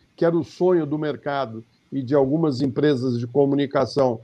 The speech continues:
ah, não deu resultado, não tá dando resultado.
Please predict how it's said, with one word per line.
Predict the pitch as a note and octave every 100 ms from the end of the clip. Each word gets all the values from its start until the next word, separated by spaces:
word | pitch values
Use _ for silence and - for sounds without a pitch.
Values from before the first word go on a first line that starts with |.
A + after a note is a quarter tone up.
| _ _ _
ah, | C3+ C3 C3 B2+ A#2+ A#2 A2
não | B2 D3+ D#3+ E3+ F3+
deu | D3+ C3
resultado, | C3+ C3 D3+ - D#3 F3+ D#3
não | E3 G3
tá | F#3+
dando | D3 C#3+ C#3
resultado. | A#2+ C#3 B2 C3 D3 D#3 E3